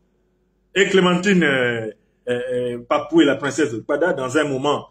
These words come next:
d'imprudence, de dire, qui, moi ? Eh, moi, je t'ai pas bassé, je t'ai pas bassé.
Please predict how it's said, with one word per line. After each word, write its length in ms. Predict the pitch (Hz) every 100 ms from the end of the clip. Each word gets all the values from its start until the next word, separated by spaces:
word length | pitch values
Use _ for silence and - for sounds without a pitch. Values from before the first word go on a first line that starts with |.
| _ _
d'imprudence, 800 | 123 156 143 156 170 226 269 - _ -
de 80 | 180
dire, 340 | 185 285 285
qui, 160 | - 294
moi ? 460 | 208 269 339 - - _ _ _ -
Eh, 220 | 302 240
moi, 100 | 285
je 100 | 202
t'ai 120 | -
pas 200 | - 277
bassé, 320 | 233 240 277 262 254
je 100 | 208
t'ai 180 | 226 220
pas 140 | 262
bassé. 440 | 208 196 208 -